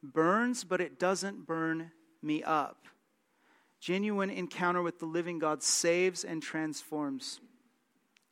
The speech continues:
In our short passage, Jesus doesn't just terrify by revealing himself. He doesn't just speak the divine name that's beyond all understanding.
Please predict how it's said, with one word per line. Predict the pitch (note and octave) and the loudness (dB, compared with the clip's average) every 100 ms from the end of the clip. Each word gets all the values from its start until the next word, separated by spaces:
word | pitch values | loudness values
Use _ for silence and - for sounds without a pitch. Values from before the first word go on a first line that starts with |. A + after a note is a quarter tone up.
| _ _ - _ _ _ _ _ _ _ _ _ _ _ _ _ _ _ _ _ | _ _ -20 _ _ _ _ _ _ _ _ _ _ _ _ _ _ _ _ _
In | F3 | 2
our | F#3 F3+ | 2 2
short | - G3 - | 2 2 2
passage, | F3+ F3+ E3+ - - | 2 2 -2 -8 -6
Jesus | F3+ F3+ E3+ - - _ _ - | -4 -2 -4 -6 -10 _ _ 4
doesn't | F#3 G#3 A3 | 4 4 0
just | F3+ - - | -2 -4 -6
terrify | - F3 A3+ - D3+ C3+ D3 G3 - _ | 0 2 2 2 2 2 0 -8 -18 _
by | D#3+ | 0
revealing | D#3 D#3 D3+ E3 D#3+ | 0 0 0 0 0
himself. | D3+ D3+ - D3 C#3+ - - _ _ - _ _ _ _ _ _ _ _ _ _ _ _ _ _ _ _ _ | -2 -4 -2 0 -2 -4 -16 _ _ -20 _ _ _ _ _ _ _ _ _ _ _ _ _ _ _ _ _
He | E3 | 4
doesn't | F#3+ G3+ | 4 4
just | G3 F#3 - | 0 2 2
speak | - G3 - | 0 0 0
the | |
divine | F3 D3+ E3 E3+ E3 | 0 2 0 2 0
name | D#3+ F3 | -2 -2
that's | F#3 D#3+ - | -2 -6 -4
beyond | D#3+ D#3 D#3 | -2 0 0
all | D3+ D#3 | 2 2
understanding. | E3 E3+ D#3 - C#3+ C#3 C#3 D3 | 0 -4 -6 -6 -4 -4 -6 -8